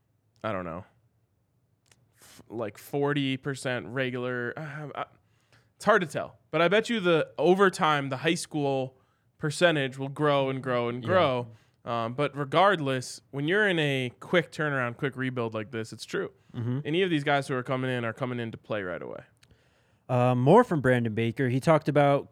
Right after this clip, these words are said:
Speaker 2: uh, the new offensive line coach, Bill O'Boyle. He said, "I liked him. He's a very genuine guy. He sees a bright future in me and emphasized the kind of lineman he's looking for and said I would be a great fit there." He wants athletic guys that can run. <laughs> Brandon Baker can run.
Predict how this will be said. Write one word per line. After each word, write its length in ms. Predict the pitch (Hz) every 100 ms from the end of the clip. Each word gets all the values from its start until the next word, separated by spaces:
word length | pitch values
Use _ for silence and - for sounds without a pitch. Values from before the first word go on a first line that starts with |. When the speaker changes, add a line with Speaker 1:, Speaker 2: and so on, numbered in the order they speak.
| -
Speaker 2:
uh, 320 | 131 127 127
the 80 | 120
new 160 | 135 147
offensive 340 | 143 139 120
line 200 | 131 131
coach, 280 | 123 131 107
Bill 160 | 139 135
O'Boyle. 460 | 120 131 131 127 -
He 80 |
said, 300 | 113 139 131
"I 100 | 113
liked 300 | 123 143 151
him. 160 | 143 143
He's 140 | 127
a 40 | 117
very 240 | 131 139
genuine 420 | 123 135 131 117
guy. 400 | 107 123 131 131 - _ _ _ _ _ -
He 80 |
sees 200 | - 170
a 60 | 143
bright 320 | 110 143 147
future 360 | - 147 - 143
in 120 | 139
me 160 | 135 135
and 140 | 120
emphasized 680 | 120 135 156 - 139 139 120
the 60 |
kind 240 | 123 127 123
of 80 | 107
lineman 380 | 120 123 127
he's 180 | 117 110
looking 240 | 120 131 117
for 220 | 131 120
and 100 | 110
said 220 | - 117
I 120 | 107
would 120 | 117
be 100 | 110 110
a 40 |
great 260 | 101 117 -
fit 300 | - 151 -
there." 360 | 147 151 147 _ _ _ _ _
He 100 | 139
wants 280 | 147 139 -
athletic 520 | 139 - 135 151 170
guys 300 | 147 147 139
that 140 | 127 117
can 160 | 127
run. 280 | 123 113 104 -
<laughs> 140 | - -
Brandon 300 | 120 127 117
Baker 360 | 123 - 127
can 240 | - 123 110
run. 300 | 110 101